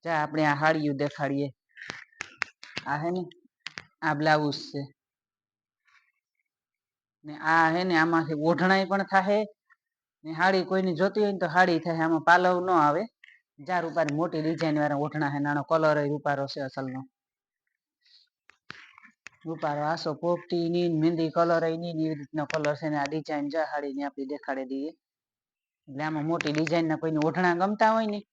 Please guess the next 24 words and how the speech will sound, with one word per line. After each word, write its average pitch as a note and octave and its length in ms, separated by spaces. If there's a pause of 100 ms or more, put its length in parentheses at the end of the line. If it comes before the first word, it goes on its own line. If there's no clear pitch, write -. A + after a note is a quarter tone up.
(420)
તો - 80
ઓઢણા E3 360
પર D3 100
થઈ F3 160
જાય. D#3 220
આમાં D3+ 200
વીડિયો D#3+ 320
ઉતારવાનો D3+ 420
વારો D#3+ 240
નતો E3 240
આવતો. D3 280 (760)
નકર D#3 220
ઓઢણા E3 340
જેવી D#3 300
હાડીઓ D#3+ 340
રૂપારી D#3+ 360
અસલ D#3+ 320
જ C#3+ 80
આવ્યું. D3+ 340 (4000)
જા, D#3 420
ઝેરી D#3 320
લીલો C#3+ 280
કલર C#3+ 320
છે. - 180